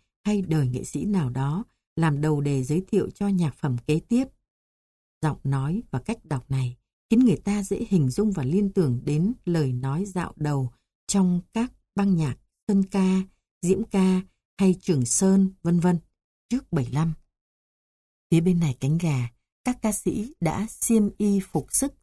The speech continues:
xong và ngắm nghía lại bản thân trước tấm gương lớn treo tường. Những y áo diễn này có vẻ là phục trang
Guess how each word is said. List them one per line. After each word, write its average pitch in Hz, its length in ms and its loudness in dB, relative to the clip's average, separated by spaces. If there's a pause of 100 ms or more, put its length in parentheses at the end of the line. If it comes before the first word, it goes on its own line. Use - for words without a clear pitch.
xong 185 280 2 (460)
và 139 220 0
ngắm 151 260 2
nghía 196 200 4
lại 208 300 -4
bản 131 220 -2
thân 185 280 4
trước 247 160 -4
tấm 170 260 0
gương 190 220 4
lớn 160 360 2
treo 175 180 0
tường. 139 340 0 (800)
Những 190 280 4 (100)
y 202 160 4
áo 151 300 -2
diễn 196 260 0
này 139 260 0 (300)
có - 100 0
vẻ 156 320 2
là 127 320 -4 (160)
phục - 180 0 (100)
trang 202 300 2